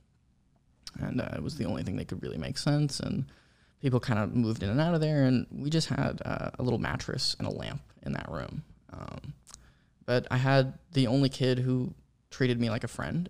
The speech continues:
anymore, so I was fine. Like, I didn't care. Like, I would, uh,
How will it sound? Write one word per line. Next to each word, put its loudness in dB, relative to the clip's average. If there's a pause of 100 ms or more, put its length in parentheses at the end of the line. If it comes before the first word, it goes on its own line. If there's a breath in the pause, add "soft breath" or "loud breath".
anymore, 0 (260)
so 0 (580 soft breath)
I 0
was 2
fine. -2 (180)
Like, -2 (220)
I 2
didn't 4
care. -2
Like, -2
I 2
would, 2
uh, 2